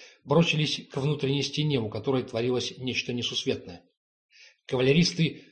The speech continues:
оказались не столь просты, они и не думали палить по глиняному валу из пистолетов, обратив свои усилия на трое ворот, проделанных на предмет будущего штурма.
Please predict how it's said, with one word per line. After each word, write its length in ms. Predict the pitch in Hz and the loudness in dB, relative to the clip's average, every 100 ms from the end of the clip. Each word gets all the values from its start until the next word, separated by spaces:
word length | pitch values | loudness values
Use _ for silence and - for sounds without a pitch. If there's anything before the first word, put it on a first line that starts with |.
| _ | _
оказались 540 | 123 131 147 143 - | -4 0 0 0 -2
не 100 | 151 | -6
столь 260 | 131 156 139 | -2 -2 -2
просты, 500 | 139 135 - 160 101 | -2 -2 -2 -2 -2
они 420 | 110 131 135 135 | -2 0 0 0
и 160 | 139 143 | -2 -2
не 140 | 151 | 0
думали 400 | 151 147 107 104 | 2 2 0 -4
палить 480 | - 113 135 135 - | -4 -2 -2 -2 -6
по 280 | 110 101 - | -6 -6 -8
глиняному 540 | 120 131 127 123 120 110 | -4 -2 -2 -2 -2 0
валу 280 | 135 131 | 2 2
из 180 | 131 123 | -2 -8
пистолетов, 680 | - 120 143 143 135 110 - - - _ | -8 -6 -2 0 0 -2 -12 -20 -20 _
обратив 540 | 117 110 113 - 135 - | -6 -2 -2 -2 -6 -6
свои 260 | 123 123 | -4 -4
усилия 580 | 131 110 - 160 131 110 | -4 -2 0 2 2 0
на 140 | 101 117 | -2 -6
трое 300 | 127 127 107 | -2 -2 0
ворот, 400 | 117 143 - - - _ | 2 0 -2 -14 -20 _
проделанных 720 | - 117 131 143 135 131 - | -4 0 2 4 4 0 -2
на 120 | 123 117 | -6 -4
предмет 440 | 120 117 123 117 | -2 -2 -4 -4
будущего 400 | 131 120 - 120 | -6 -4 -2 -4
штурма. 460 | - 135 98 95 | -4 -6 -6 -10